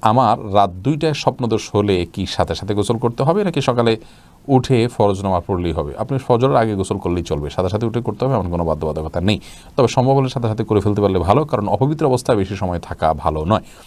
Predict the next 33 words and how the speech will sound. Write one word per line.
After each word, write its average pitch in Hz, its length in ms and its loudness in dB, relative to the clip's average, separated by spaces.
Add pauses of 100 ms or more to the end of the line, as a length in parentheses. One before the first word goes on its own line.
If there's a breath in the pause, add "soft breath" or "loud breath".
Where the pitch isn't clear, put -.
(160 loud breath)
রূপা, - 260 -4 (400)
আপনি 104 200 0
জানতে 110 260 2
চেয়েছেন, 139 340 0 (760 loud breath)
পিরিয়ডের 165 500 6
শেষ - 320 4
সময় 92 540 0 (440)
বুঝতে 123 380 2
না, 107 320 2 (120)
বুঝতে 123 300 2
না 139 120 6
বুঝতেই, 127 520 2 (460 loud breath)
আহ, 90 720 0 (300)
এক 123 160 4
দুই 147 100 8
ওয়াক্ত 156 220 2
নামাজ 117 220 2
ছুটে 98 260 -2
যায়, 73 200 -4
কী 165 100 -2
করণীয়? 76 360 -2 (680 loud breath)
বোন 156 180 6
তানিয়া, 82 360 -2 (500)
এই 127 60 4
সমস্যাটা 151 680 0 (120)
অনেক 107 260 0
মা 82 100 4
বোনেরই 87 280 0
হয় - 260 -10 (560 loud breath)
যে 98 420 2 (760 loud breath)
মাসিক 120 320 4
শেষ - 340 0
হলো, 156 320 4